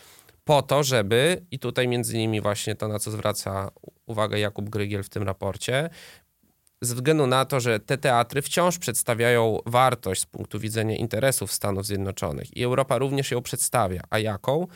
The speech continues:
Wyobraźmy sobie, że Amerykanie faktycznie, e, wycofują się z Europy, tak? E,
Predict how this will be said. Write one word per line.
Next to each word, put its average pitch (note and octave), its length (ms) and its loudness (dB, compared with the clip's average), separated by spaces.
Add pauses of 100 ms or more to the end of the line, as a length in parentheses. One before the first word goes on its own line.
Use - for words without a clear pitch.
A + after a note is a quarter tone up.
(500)
Wyobraźmy D3+ 480 4
sobie, C#3 280 2
że C3 120 2
Amerykanie B2 480 2
faktycznie, B2+ 600 0 (240)
e, G2+ 280 0 (100)
wycofują A#2+ 600 0
się G#2 140 -4
z - 120 -2
Europy, G2+ 420 -2
tak? G#2+ 340 -6 (400)
E, A2 540 4